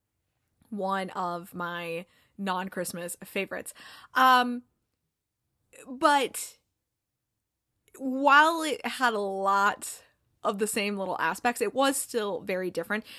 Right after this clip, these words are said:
And I love Brittany Bristow, and I like Chris McNally. I, I didn't think I was gonna like this one, to be honest. Like, being outright,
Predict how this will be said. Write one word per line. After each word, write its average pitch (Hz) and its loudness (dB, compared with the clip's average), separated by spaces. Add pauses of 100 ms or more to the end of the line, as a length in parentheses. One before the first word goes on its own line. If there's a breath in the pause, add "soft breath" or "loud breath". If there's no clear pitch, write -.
(120 loud breath)
And 262 0
I 381 -2 (280 soft breath)
love 196 0 (200)
Brittany 226 0
Bristow, 214 -2 (180 loud breath)
and 302 2
I 427 0
like 226 0
Chris 220 -8
McNally. 180 -6 (640 soft breath)
I, 294 4
I 349 4
didn't 381 -2
think 440 -2
I 392 4
was 311 -2
gonna 262 -2
like 202 -2
this - -8
one, - -10
to 247 -2
be 220 -2
honest. - -8
Like, 208 -4
being 214 -4 (400)
outright, 196 2